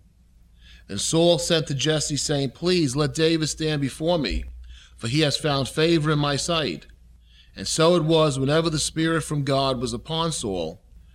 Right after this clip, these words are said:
that David would take a harp and play it with his hand, and then Saul would become refreshed and well, and the distressing or evil spirit would depart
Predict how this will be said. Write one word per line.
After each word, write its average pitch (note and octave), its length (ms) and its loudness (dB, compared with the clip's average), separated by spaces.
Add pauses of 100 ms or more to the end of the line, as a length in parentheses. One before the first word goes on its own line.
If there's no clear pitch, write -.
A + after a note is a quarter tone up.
(200)
that G2+ 180 -10
David C#3+ 380 2
would B2+ 140 -2
take D3+ 240 0
a C3+ 120 -2
harp C#3+ 460 0
and A#2 120 -4
play E3+ 320 0
it F3 240 -4 (200)
with D3+ 160 -2
his F3 180 0
hand, A#2 520 -2 (480)
and G#2 100 -6
then A2 100 -2
Saul D#3 460 2
would D3 140 0
become C#3 380 -2
refreshed D3 640 -2
and B2 160 -4
well, C3+ 500 0 (600)
and B2 220 -2
the C#3 220 4
distressing D#3 720 0
or C#3 120 0
evil D3 280 0
spirit A#2+ 540 -4 (400)
would A#2 120 -6
depart A#2 500 -4